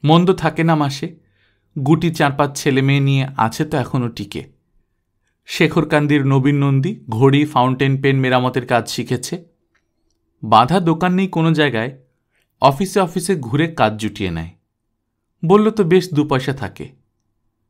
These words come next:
নবীন একসময় নীরদদের সঙ্গে পড়ত, এর আগে মাস্টারি করেছিল দেশে। নবীন বলেছে, "পেন সারানো শিখতে বেশি বিদ্যাও লাগে না, সময়ও লাগে না।" নীরদ যদি চায়, নবীন তাকে আটঘাট সব বলে দিতে পারে।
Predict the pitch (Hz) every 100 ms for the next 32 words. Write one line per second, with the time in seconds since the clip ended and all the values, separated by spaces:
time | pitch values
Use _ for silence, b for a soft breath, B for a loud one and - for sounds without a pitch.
0 | _ _ _ _ _ 143 165 226 226 -
1 | 214 202 180 139 143 139 139 135 123 -
2 | 85 - - - _ _ _ _ _ _
3 | - 147 147 147 127 135 143 139 139 123
4 | - 131 123 120 185 - _ _ _ _
5 | _ _ _ - 196 233 254 240 226 -
6 | 160 147 b b b b - 208 214 208
7 | 214 208 208 202 - 196 131 127 139 123
8 | 110 127 147 160 190 107 95 - 143 139
9 | 120 98 87 85 85 _ _ _ _ _
10 | _ _ _ 107 113 120 156 147 170 165
11 | 165 - 156 151 131 131 143 143 135 127
12 | 101 101 123 - - 110 104 98 95 92
13 | 101 101 92